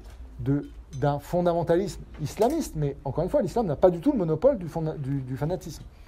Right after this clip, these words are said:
Donc, deuxième façon de condamner, condamner devant les tribunaux. Les tribunaux, et vous condamnez le blasphème. Vous punissez de prison, punissez d'amende, punissez. Troisième condamnation, bah, la condamnation à mort.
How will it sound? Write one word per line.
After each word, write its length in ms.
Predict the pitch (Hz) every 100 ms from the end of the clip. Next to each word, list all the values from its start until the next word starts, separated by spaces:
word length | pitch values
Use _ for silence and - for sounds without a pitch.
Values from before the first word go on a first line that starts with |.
| - - - - - - - 143
Donc, 220 | 156 147
deuxième 340 | 233 254 262
façon 260 | 233 220 208
de 60 | -
condamner, 380 | 170 156 269
condamner 400 | - 208 208 285
devant 120 | 247 202
les 100 | 175
tribunaux. 440 | - 285 208 127 - - - - - -
Les 100 | 139
tribunaux, 400 | - 254 180 311
et 60 | 285
vous 100 | 208
condamnez 360 | 208 165 220
le 80 | 285
blasphème. 340 | 180 - 139 127 - - - - -
Vous 80 | 123 127
punissez 300 | 160 175 175
de 60 | -
prison, 320 | - 127 269 359 254 -
punissez 360 | - 147 127 160
d'amende, 540 | 127 147 302 359 269 -
punissez. 400 | 139 135 180 190 - - - - - - - - - - - - - - -
Troisième 440 | 208 226 214 196
condamnation, 480 | 151 131 123 - 330
bah, 160 | 139
la 60 | 117
condamnation 440 | 117 160 175 226
à 60 | 220
mort. 240 | 240 175